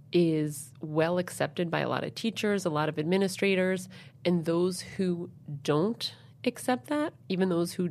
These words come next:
strongly disagree with it, are the ones being silenced. So they're not speaking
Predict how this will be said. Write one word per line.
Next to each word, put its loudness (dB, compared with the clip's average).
strongly 2
disagree -2
with 0
it, 0
are 6
the 0
ones 2
being 2
silenced. -6
So 0
they're 6
not 4
speaking -6